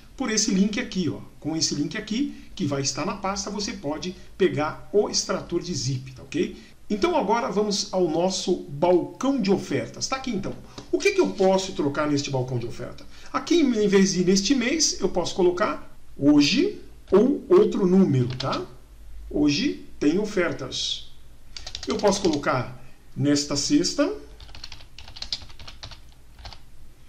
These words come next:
Tem ofertas, tá ok? Então você pode trocar, pode trocar aqui também, pode trocar o tem aqui também,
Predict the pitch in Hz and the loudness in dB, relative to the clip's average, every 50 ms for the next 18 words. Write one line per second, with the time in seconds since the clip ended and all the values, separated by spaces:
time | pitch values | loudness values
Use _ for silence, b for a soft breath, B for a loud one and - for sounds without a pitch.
0 | b b b b b - - - 190 202 233 247 220 - 202 190 - - - 139 | b b b b b -8 0 4 6 6 6 4 0 -2 -2 -2 -2 2 4 4
1 | 143 165 190 208 - 302 349 294 - - - - - - - - - - 123 120 | 6 6 4 2 0 -2 -2 0 -2 -2 -4 -6 -8 -12 -12 -12 -10 -8 -8 -6
2 | - - 202 247 277 285 285 - - B B B B B B B - 269 285 - | -4 -2 0 0 0 0 -2 -4 -8 B B B B B B B -8 -6 -2 0
3 | 294 320 - - - - 202 226 - - 240 - - 220 208 208 202 - - 196 | 0 0 -2 -4 -8 -6 -6 -4 -4 -4 -4 -4 -2 0 0 0 2 2 0 0
4 | 185 - 214 233 - - - - - 220 214 220 208 196 - - 170 151 - 151 | 0 0 0 -2 -2 -2 -6 -4 2 4 4 6 4 4 2 0 -2 -2 -2 -4
5 | 139 196 190 262 269 269 294 330 359 359 - - 247 220 214 190 - - 190 165 | -4 -4 -4 -4 -2 0 0 -2 -2 -4 -4 -2 -2 0 0 -2 -2 -4 -4 -4
6 | - 160 147 143 143 165 160 165 160 139 190 190 220 254 240 262 302 339 359 | -2 -2 -4 -4 -4 -4 -4 -6 -6 -6 -8 -6 -6 -4 -2 -2 -2 -2 -4